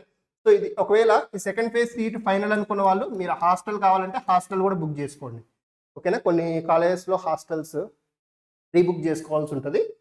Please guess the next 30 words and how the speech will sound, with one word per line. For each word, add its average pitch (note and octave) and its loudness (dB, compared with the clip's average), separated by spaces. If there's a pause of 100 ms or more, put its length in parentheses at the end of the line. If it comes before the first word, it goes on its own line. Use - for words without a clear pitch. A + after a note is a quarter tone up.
(260)
So G3 -4 (100)
కాబట్టి F3+ 2 (140)
సెకండ్ F#3 -2
ఫేజ్‌లో F#3+ 2
మీకు F3 -2
వచ్చిన F3 -6
సీట్ F3 -6 (100)
కావాలి D#3+ 4 (100)
ఫైనల్ D3+ 2
అనుకున్నప్పుడు, D3 -6 (520)
so - -6
మీరు F3 -2
హాస్టల్ D#3+ 0
కూడా F#3+ -2 (420)
కొంత D#3+ -2
అమౌంట్ E3+ 2
కట్టి, C#3+ -2 (100)
టోకెన్ D3+ -2
అమౌంట్, C#3 -2 (560)
so - -6
you D#3+ -4
can, D3+ 0 (360)
uh, A#2 -10 (300)
block D#3 6
అన్నమాట. A#2+ -4 (480)
So A3 -6 (140)
ఇది A#3 -2 (100)
మీకు G3 2 (520)
సెకండ్ G#3+ 6
ఫేజ్‌కి F#3 8